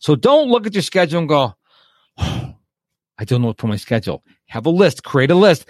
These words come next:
And I recommend you use the list on your smartphone because you always carry your smartphone with you. Every time an idea pops in your head,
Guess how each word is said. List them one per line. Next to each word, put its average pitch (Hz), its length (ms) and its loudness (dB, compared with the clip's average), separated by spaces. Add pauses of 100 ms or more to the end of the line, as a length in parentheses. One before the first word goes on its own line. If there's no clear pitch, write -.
(120)
And 131 100 -2
I 127 60 2
recommend 180 500 4
you 175 80 4
use 165 140 4
the 135 100 -2
list 156 220 2
on 143 80 0
your 123 80 0
smartphone 175 560 2
because 131 240 -8
you 127 80 0
always 120 160 2
carry 120 200 -4
your 110 80 -2
smartphone 110 440 -4
with 120 160 2
you. 175 200 4 (540)
Every 202 440 2
time 214 280 2
an 202 80 2
idea 185 440 2 (260)
pops 160 300 -4
in 185 60 4
your 175 140 4
head, 190 280 2